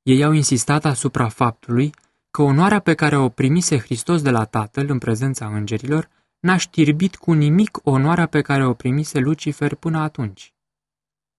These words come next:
Îngerii au plâns. Au căutat cu îngrijorare să-l facă să renunțe la planul lui rău și să se supună creatorului lor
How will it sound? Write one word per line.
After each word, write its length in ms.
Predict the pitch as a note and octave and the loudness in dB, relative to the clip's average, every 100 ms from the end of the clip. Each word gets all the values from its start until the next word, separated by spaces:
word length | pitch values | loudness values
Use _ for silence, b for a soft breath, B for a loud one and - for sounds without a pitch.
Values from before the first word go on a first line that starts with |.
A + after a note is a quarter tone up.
| _ _ _ | _ _ _
Îngerii 540 | D3 F3 F#3 - - | 0 2 0 -4 -8
au 240 | C3+ A#2+ - | -6 -6 -6
plâns. 560 | E3+ F3 G#2+ - - _ _ _ _ _ _ _ _ _ _ _ _ | -2 -2 -4 -10 -20 _ _ _ _ _ _ _ _ _ _ _ _
Au 140 | C3+ | -6
căutat 440 | C3+ C#3 C3 F3+ - | 0 0 2 0 -4
cu 140 | - | -4
îngrijorare 800 | E3+ F3+ F#3 D#3+ C3 A#2 A#2 D#3 | 0 2 0 0 0 0 0 -2
să-l 220 | - D3 | -2 -6
facă 340 | C3 E3+ F3 D#3 | -4 -6 -6 -8
să 140 | - | -6
renunțe 460 | C3 C3 F#3+ E3+ A2 | -4 0 0 0 0
la 140 | G#2+ | -2
planul 460 | - C3+ C3 A2 G#2 | -2 -2 0 -2 -2
lui 180 | C3 A2 | -2 -2
rău 360 | A2 A2 F3 _ _ _ _ _ | -4 -6 -8 _ _ _ _ _
și 140 | - F3 | -8 -4
să 140 | F3 | -2
se 140 | D#3 | -2
supună 540 | D3 - A2+ - F3+ F3+ | -2 -2 -4 0 0 0
creatorului 720 | - C#3 A#2+ D#3 D#3+ D#3 D3+ | 0 -2 -2 -4 -2 -2 -2
lor 320 | C#3+ A2 - | -4 -8 -16